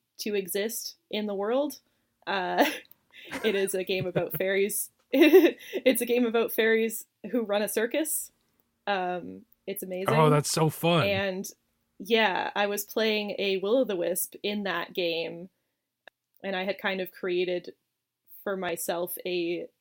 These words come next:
Speaker 1: a, a version of a Will-O-the-Wisp, um, who had, like, a bog dimension that was a part of her, basically.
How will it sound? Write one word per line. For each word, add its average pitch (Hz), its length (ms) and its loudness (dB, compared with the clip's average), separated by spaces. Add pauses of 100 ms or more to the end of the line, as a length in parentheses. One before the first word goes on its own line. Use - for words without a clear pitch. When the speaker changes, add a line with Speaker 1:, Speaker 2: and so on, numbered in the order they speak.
Speaker 1:
a, 170 100 -8 (100)
a 170 140 -8
version 180 500 -6
of 170 180 -8 (100)
a 185 60 -6
Will-O-the-Wisp, 170 840 -6 (460)
um, 165 540 -10 (300)
who 185 140 -6
had, 175 360 -6
like, 165 300 -10 (120)
a 190 60 -8
bog 180 540 -4 (300)
dimension 214 840 -2 (400)
that 214 180 0
was 196 160 -4
a 175 60 -4
part 208 240 0
of 220 140 -4
her, 247 140 4
basically. 247 800 2